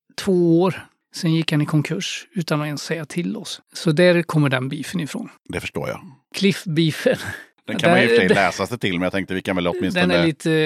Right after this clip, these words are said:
Speaker 1: den är lite mer märklig, men, eh, ni som känner Cliff förstår säkert, eh, vad problemet är.
Speaker 2: Men han har ju inte bemött den på, på Simex-sidan heller. Det har ju Babs gjort.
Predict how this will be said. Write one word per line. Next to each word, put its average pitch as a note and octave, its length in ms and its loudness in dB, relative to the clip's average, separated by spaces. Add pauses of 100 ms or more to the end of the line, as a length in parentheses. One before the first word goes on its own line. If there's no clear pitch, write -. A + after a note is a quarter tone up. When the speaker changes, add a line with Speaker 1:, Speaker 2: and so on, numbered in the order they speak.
(680)
Speaker 1:
den F3 100 -6
är F3 40 -2
lite E3 200 2
mer D3+ 160 6
märklig, C#3 520 -2
men, D#3 360 -6
eh, E3 320 -6
ni E3 160 2
som D3+ 120 0
känner D#3+ 240 2
Cliff E3 280 0
förstår - 460 -10
säkert, - 600 -14
eh, F#3+ 60 -10 (520)
vad - 160 2
problemet C3+ 540 0
är. G#2+ 60 0
Speaker 2:
Men G#2 120 4
han G#2 160 4
har A2+ 60 4
ju A#2+ 40 2
inte G2 140 -2
bemött F2+ 460 0
den E2+ 160 2
på, D#2+ 280 -2
på - 140 -10
Simex-sidan D#2 580 -4
heller. C2+ 320 -6 (240)
Det F2+ 100 -6
har F2 140 0
ju E2+ 80 2
Babs - 560 -4
gjort. - 380 -12